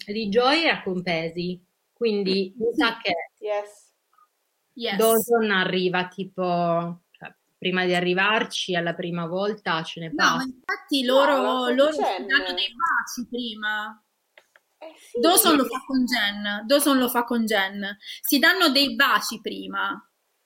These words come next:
Speaker 2: Sì, perché ci provano, perché a lui a un certo punto scopre che, ecco, mo mi ricordo, lui scopre che, "Oh, ma lei è figa, è la mia migliore amica." Però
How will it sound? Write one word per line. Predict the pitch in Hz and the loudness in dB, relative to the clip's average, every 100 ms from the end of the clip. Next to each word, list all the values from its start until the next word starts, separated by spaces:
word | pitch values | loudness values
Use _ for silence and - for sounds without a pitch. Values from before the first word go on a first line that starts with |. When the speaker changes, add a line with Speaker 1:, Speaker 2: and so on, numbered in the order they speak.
| _ _ _ _ _ | _ _ _ _ _
Speaker 2:
Sì, | - 220 214 | -16 -10 -8
perché | 226 269 - 311 | -4 -4 -4 -6
ci | 208 | -4
provano, | 208 302 214 196 202 | 2 4 4 2 -2
perché | 247 - | -6 -4
a | 269 | -6
lui | 285 254 | -2 0
a | |
un | 220 | -2
certo | 262 262 302 | -6 -12 -12
punto | 294 - | -12 -12
scopre | 214 - 254 202 | -12 -10 -8 -6
che, | 202 - | -6 -8
ecco, | 220 208 - 220 | -10 -14 -10 -10
mo | 233 | -10
mi | |
ricordo, | 190 185 202 | -6 -4 -4
lui | 254 220 | -4 -6
scopre | - 247 226 190 | -8 -8 -8 -10
che, | 196 190 247 | -8 -6 -4
"Oh, | 320 262 | -4 -6
ma | 226 233 | -6 -8
lei | 359 294 | -6 -4
è | 208 - | -6 -8
figa, | 339 277 208 | -12 -6 -4
è | 220 269 | -4 -4
la | 196 | -6
mia | 214 | -8
migliore | 240 269 294 262 | -10 -6 -4 -4
amica." | 269 285 - 190 190 _ _ _ _ _ _ | -6 -12 -10 -12 -12 _ _ _ _ _ _
Però | 294 277 233 233 | 4 6 6 4